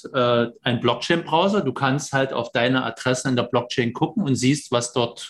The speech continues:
äh, gespeichert, gelagert ist. Und das Zweite ist, mit der Wallet, äh, bist du halt berechtigt, über die Schlüssel, die da drin enthalten sind, deine Assets zu transferieren.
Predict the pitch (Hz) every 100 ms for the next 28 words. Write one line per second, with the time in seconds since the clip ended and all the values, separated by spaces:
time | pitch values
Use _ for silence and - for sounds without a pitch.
0 | 135 117 104 - - 120 147 151 - 107
1 | 117 131 180 208 202 - - - - -
2 | - 135 139 - - 117 151 175 160 160
3 | - - 131 131 113 120 156 165 165 -
4 | 139 135 143 - 139 127 131 - 110 139
5 | - 190 190 - - 151 127 - 113 -
6 | 143 196 202 196 - 151 147 165 160 151
7 | 143 139 147 156 135 147 147 - - -
8 | _ 123 135 139 123 139 147 135 - -
9 | 131 - 120 120 - 120 107 107 107